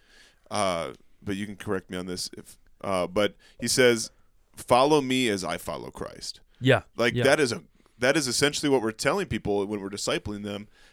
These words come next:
Speaker 1: is start here, because it's like, I don't know how to cook,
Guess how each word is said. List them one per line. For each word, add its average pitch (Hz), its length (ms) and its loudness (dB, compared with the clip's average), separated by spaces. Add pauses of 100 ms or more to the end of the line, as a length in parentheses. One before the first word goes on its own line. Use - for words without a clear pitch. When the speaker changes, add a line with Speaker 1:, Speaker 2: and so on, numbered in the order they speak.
(140)
Speaker 1:
is 113 480 4
start 156 580 4
here, 120 480 -4 (480)
because 135 500 2
it's 120 160 -2
like, 131 260 2 (440)
I 143 200 6
don't 147 320 0
know 120 220 4
how 104 160 -2
to 85 140 -10
cook, - 420 -16